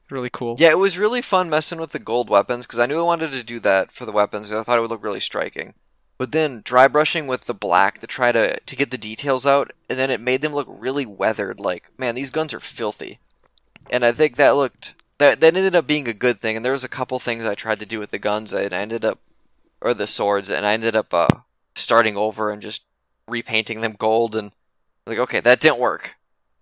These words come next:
Speaker 2: Let's not worry about all the little details. I do not have the skill or time to, to stress over all of them. And dry brushing's great because it really does bring out those little bits without a lot of effort.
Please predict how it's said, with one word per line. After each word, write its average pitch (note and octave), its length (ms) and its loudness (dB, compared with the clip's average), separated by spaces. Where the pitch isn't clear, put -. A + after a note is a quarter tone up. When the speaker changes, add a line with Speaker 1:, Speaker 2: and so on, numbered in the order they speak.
Speaker 2:
Let's - 280 -6
not C#3 240 6
worry D3+ 140 4
about C#3 220 2
all B2 160 0
the A#2+ 120 0
little A#2 280 -2
details. A2+ 640 2
I G#2 80 -2
do A2 200 -8
not A#2 200 0
have A2+ 180 0
the G#2 140 -8
skill G#2+ 320 0
or G#2 100 -2
time G#2+ 380 -6
to, G2+ 140 -14
to - 260 -14
stress - 400 -2
over G2+ 240 -6
all G#2 220 -8
of G2+ 60 -12
them. G#2+ 240 -12
And G#2 200 -4
dry B2 200 6
brushing's D#3 440 2
great - 400 -2
because G#2 280 -6
it G#2+ 60 -4
really A2 240 -2
does G2+ 240 0
bring G2+ 280 -10
out F2+ 260 -2
those A#2+ 220 -4
little C3 240 2
bits A2+ 500 2
without G#2 460 2
a F#2+ 200 -2
lot G2+ 280 0
of B1 120 2
effort. E2+ 340 -8